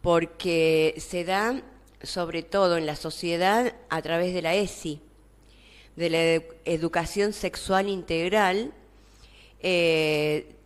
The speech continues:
en los ámbitos escolares, desde el ámbito, desde el nivel inicial,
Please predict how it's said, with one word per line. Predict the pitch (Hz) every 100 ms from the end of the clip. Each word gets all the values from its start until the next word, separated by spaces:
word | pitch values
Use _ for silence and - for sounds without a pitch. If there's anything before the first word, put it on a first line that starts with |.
| -
en | 165
los | 165 160
ámbitos | 175 180 180 180 175
escolares, | 160 - 165 160 208 202 170 185 208 - -
desde | - 147 147 147 147
el | 147
ámbito, | 160 170 170 170 175 170 165 -
desde | 160 147 151
el | 147 151
nivel | 156 170
inicial, | 170 160 151 - 220 214 190 196